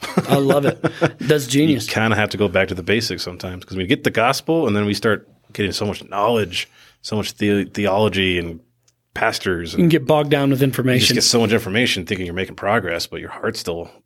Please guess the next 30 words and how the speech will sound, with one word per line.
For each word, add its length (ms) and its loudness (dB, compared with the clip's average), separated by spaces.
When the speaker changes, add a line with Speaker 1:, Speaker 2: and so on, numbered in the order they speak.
Speaker 1:
back, 460 -4
way 260 -2
back 240 0
in 60 -10
the 60 -8
beginning 360 -2
Speaker 2:
Yeah. 80 2
Speaker 1:
still, 240 2
'cause 120 -6
it 40 -4
hasn't 240 -4
caught 160 -2
up 160 -2
yet, 180 -10
you 140 -4
Speaker 2:
Yeah. 60 -2
Speaker 1:
know? 80 -10
Speaker 2:
You 80 -6
start 180 0
saying 200 2
stuff 180 -2
like 160 -2
Didymus, 640 -2
and 140 -4
it 80 -4
doesn't 300 0
matter. 240 -2
Speaker 1:
Didymus, 320 -10
yeah. 160 -4
Speaker 2:
Yeah. 80 0